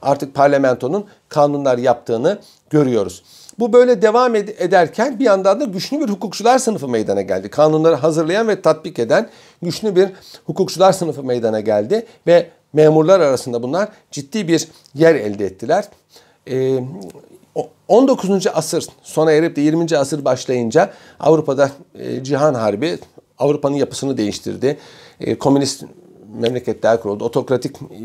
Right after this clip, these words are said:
idareler kuruldu. İtalya'da, Almanya'da, Türkiye'de, efendim, Balkan ülkelerinde.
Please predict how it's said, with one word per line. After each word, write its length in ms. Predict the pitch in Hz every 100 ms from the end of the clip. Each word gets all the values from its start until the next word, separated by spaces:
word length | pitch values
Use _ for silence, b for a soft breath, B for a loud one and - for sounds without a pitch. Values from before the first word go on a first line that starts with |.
| 117 110
idareler 560 | 135 117 113 113 131
kuruldu. 240 | 131 104 107
İtalya'da, 460 | 110 120 113 113 113 - -
Almanya'da, 500 | 107 107 110 104 110
Türkiye'de, 580 | 117 - 101 98 107 113 -
efendim, 300 | 110 107 107
Balkan 280 | 104 110 123
ülkelerinde. 680 | 110 113 104 107 110 156